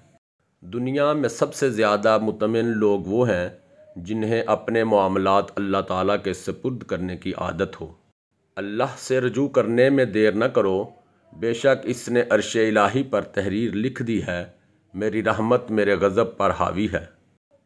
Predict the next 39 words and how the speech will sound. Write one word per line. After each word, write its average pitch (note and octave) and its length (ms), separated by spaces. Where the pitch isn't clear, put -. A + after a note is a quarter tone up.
अल्लाह A#2+ 300
पाक C3 460
ने D#3 160
इंसान C3 500
को C#3+ 160
दिल C3 280
दिया, A2+ 640
लेकिन A2 320
इसका B2+ 340
सुकून C#3+ 520
अपने A2 300
पास A#2 380
रखा F#2+ 420
और G#2+ 320
फरमाया, G2 880
"याद G2+ 420
रखो, G#2 640
दिल B2+ 220
का C3 220
सुकून C3+ 540
सिर्फ - 420
अल्लाह A#2 380
की G#2 240
याद G#2 240
में F#2+ 140
है।" - 320
अल्लाह A#2+ 300
का A#2 180
जिक्र B2 300
करते B2+ 320
रहा A#2 240
करो, F#2+ 480
चाहे A2 260
घर G2 240
में B2+ 180
हो C3+ 320
या A#2 180
रास्ते F#2+ 500
में। F2+ 340